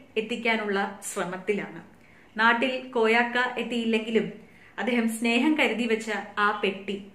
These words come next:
നാട്ടിലെത്തട്ടെ. പ്രവാസ ജീവിതത്തിനിടയിൽ ജീവൻ വെടിഞ്ഞ എല്ലാ പ്രവാസികൾക്കും ആത്മശാന്തി നേരുന്നു.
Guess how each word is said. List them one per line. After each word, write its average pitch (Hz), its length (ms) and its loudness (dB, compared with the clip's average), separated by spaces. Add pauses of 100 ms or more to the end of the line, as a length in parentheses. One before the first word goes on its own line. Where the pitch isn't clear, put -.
(240)
നാട്ടിലെത്തട്ടെ. 190 760 0 (1400)
പ്രവാസ 240 400 2
ജീവിതത്തിനിടയിൽ 226 960 0
ജീവൻ 226 360 0
വെടിഞ്ഞ 220 360 2 (180)
എല്ലാ 226 280 4
പ്രവാസികൾക്കും 208 880 -2 (280)
ആത്മശാന്തി 196 680 -4 (160)
നേരുന്നു. 170 380 -10